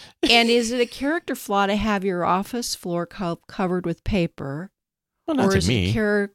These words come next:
Speaker 2: Doesn't bother me.
Speaker 1: flaw to have an easy computer? I think you've got, this is something, a mindset that I really encourage you to fight against.
Speaker 2: You're, no, you're absolutely right. This, it's the reason that I'm, like, kinda drilling down on it because it's so pervasive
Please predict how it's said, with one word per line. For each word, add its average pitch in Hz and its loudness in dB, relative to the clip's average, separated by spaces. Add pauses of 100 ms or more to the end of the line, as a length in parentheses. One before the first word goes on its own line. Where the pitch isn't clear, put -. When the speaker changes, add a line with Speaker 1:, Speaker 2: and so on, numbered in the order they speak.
(140)
Speaker 2:
Doesn't 175 -2
bother 190 -2
me. - -4
Speaker 1:
flaw 175 6
to 170 0
have 165 2
an 160 -2
easy 170 -2
computer? 156 -4
I 214 8
think 285 6
you've 254 4
got, 202 6
this 233 6
is 247 2
something, 202 2
a 156 2
mindset 175 2
that 170 0
I 156 4
really 170 2
encourage 156 -2
you 151 -4
to 151 -2
fight 139 -2
against. - -6
Speaker 2:
You're, 180 4
no, 220 6
you're 160 4
absolutely 165 4
right. 135 6
This, 147 2
it's - 2
the 143 4
reason 151 4
that 131 4
I'm, 123 4
like, 110 2
kinda 139 2
drilling 135 4
down 135 4
on 120 4
it 101 0
because 127 2
it's 135 4
so 143 4
pervasive 120 2